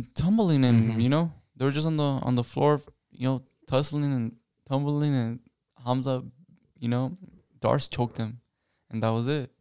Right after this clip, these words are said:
Speaker 2: That's crazy.
Speaker 1: Yeah, that's what I'm saying. It was crazy. It was just like,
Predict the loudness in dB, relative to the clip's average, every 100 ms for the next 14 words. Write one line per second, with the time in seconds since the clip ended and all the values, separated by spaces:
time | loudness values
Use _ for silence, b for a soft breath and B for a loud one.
0 | _ _ _ -16 B B B B B _
1 | _ -14 -14 -14 -16 -14 -14 -6 -4 -2
2 | -2 -6 -6 -2 0 0 0 0 0 0
3 | -2 -4 -6 -4 -4 -6 -8 -10 -10